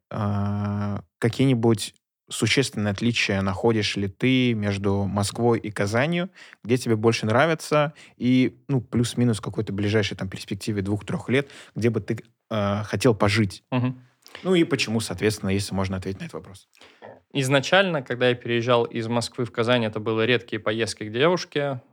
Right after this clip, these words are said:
Speaker 2: э, туда-сюда катался, и мне не нравилась Москва вообще.
Speaker 1: М.
Speaker 2: То есть я ездил туда, просто вот чтобы с девушкой увидеться, и мне вообще прям тяжело было. Ну, город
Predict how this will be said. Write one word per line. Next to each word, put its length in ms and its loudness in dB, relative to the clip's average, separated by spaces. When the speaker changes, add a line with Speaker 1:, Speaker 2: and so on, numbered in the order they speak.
Speaker 2:
э, 520 0
туда-сюда 460 -4
катался, 760 -4
и 120 -8
мне 160 2
не 160 2
нравилась 400 2
Москва 320 -4
вообще. 380 -10
Speaker 1:
М. 440 -4
Speaker 2:
То 60 2
есть 180 -2
я 80 4
ездил 400 -2
туда, 420 2
просто 300 -6
вот 100 -8
чтобы 220 -12
с 40 -10
девушкой 380 -2
увидеться, 400 -4
и 60 -6
мне 160 -2
вообще 260 -4
прям 200 -4
тяжело 340 0
было. 240 0
Ну, 120 -4
город 280 -2